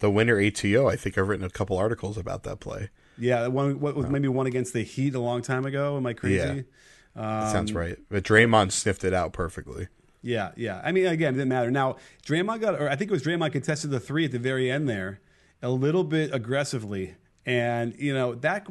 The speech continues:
Speaker 2: that shot goes in, and the ref decides he didn't let him land. It's like, it's a tie game. It's, uh, you
Speaker 1: Yeah.
Speaker 2: know,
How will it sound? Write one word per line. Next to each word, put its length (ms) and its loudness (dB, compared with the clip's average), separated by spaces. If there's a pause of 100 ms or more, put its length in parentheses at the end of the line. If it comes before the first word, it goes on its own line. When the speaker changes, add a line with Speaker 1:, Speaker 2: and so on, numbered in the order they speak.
(160)
Speaker 2:
that 200 -4
shot 280 -2
goes 280 2
in, 160 0
and 100 0
the 60 0
ref 160 0
decides 400 -2
he 40 2
didn't 160 0
let 120 0
him 100 2
land. 340 0
It's 140 -6
like, 200 0
it's 120 -8
a 40 -8
tie 220 0
game. 380 0
It's, 160 -6
uh, 180 -10
you 100 2
Speaker 1:
Yeah. 60 6
Speaker 2:
know, 220 0